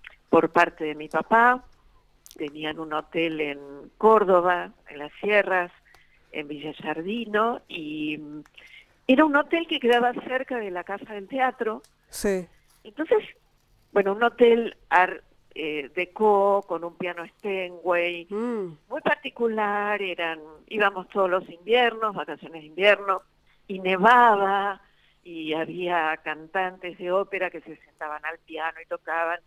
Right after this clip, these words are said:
Speaker 1: y yo me iba a la cocina.
Speaker 2: Mm.
Speaker 1: Era toda una especie de película,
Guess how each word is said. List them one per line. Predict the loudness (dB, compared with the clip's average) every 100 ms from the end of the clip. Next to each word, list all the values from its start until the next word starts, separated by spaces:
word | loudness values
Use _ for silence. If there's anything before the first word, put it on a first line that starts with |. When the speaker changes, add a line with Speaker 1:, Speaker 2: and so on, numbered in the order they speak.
| _ _ _ _ -12
Speaker 1:
y | -10 -10 -10
yo | -8
me | -8
iba | -8 -6
a |
la | -6
cocina. | -6 -10 -12 -16 -14 -14 -14 -6
Speaker 2:
Mm. | -2 -2 -6 -12 _ _ _ _ -4
Speaker 1:
Era | 0 2
toda | 2
una | 0 -4
especie | -4 -4 -2 -2
de | -2
película, | -2 -6 -6 -8 -8 -6 -6